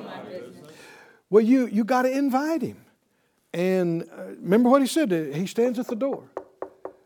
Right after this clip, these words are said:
and knocks. Well, what does that mean? Then he went, it goes on to say, "If any man, if anybody will do what? Open. Open the door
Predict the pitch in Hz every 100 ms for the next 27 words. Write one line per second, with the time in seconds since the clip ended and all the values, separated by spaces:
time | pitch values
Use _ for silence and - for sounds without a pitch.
0 | - 170 185 196 208 - - - - -
1 | _ - - - - 156 233 214 196 214
2 | 208 202 214 208 208 208 185 180 190 170
3 | 233 180 - - 170 170 202 254 170 123
4 | 127 190 196 _ - 117 170 233 143 117
5 | 151 170 _ _ _ _ 143 156 180 185
6 | 131 - _ _ _ - 175 202 - -
7 | - _ _ _ _ _ _ _ _ _
8 | _ 160 214 202 151 113 - -